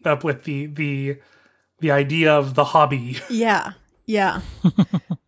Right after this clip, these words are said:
Speaker 2: Um, that was really interesting to me. Uh, like, I mean, everything with Jeffrey. I, I love Jeffrey.
Speaker 3: Yeah.
Speaker 2: He might be one of
Speaker 1: Yeah.
Speaker 2: my favorite parts of the book.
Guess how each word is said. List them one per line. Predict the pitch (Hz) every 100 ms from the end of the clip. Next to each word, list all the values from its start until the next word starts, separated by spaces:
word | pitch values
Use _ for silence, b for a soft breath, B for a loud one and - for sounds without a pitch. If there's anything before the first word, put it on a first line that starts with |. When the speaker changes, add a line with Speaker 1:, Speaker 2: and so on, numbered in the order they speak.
| _ -
Speaker 2:
Um, | 208 185 180 180 202
that | 208 214 214
was | 247
really | 208 208 202
interesting | 170 202 202 202 170 147 104 -
to | - 196
me. | 160 110 135 - _ _
Uh, | 202 175 165 - 208 _ _ _ _ _ _ -
like, | 208 - -
I |
mean, | 226 240
everything | - 202 208 196
with | 180 190
Jeffrey. | - 170 170 -
I, | 175 180
I | -
love | 190 175 156
Jeffrey. | - - - 110 196 _ _ b -
Speaker 3:
Yeah. | 139 120
Speaker 2:
He | 220
might | 214
be | 196
one | 202
of | -
Speaker 1:
Yeah. | -
Speaker 2:
my |
favorite | 208 165 143
parts | - - -
of |
the | 196
book. | - - -